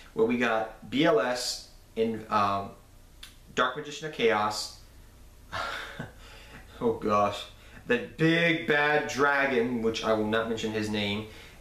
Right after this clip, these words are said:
Chaos Emperor Dragon, yes. We got Fusion,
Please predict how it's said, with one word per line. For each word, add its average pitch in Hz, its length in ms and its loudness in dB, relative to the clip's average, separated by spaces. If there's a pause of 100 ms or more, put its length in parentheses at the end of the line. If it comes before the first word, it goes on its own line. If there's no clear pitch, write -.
(100)
Chaos 120 440 0
Emperor 117 340 -4
Dragon, 104 540 -2 (140)
yes. 98 560 -8 (420)
We 127 160 0
got 120 540 2
Fusion, 160 680 2